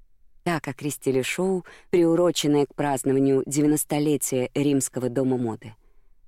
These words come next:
Сорок моделей вместе с Вероникой должны были продефилировать по фонтану, чью реставрацию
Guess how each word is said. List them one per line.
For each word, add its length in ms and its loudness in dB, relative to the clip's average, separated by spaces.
Сорок 400 -2
моделей 600 0
вместе 440 0
с 160 -6
Вероникой 540 0
должны 420 0
были 300 -6
продефилировать 840 0
по 120 -6
фонтану, 520 0
чью 220 -2
реставрацию 800 -4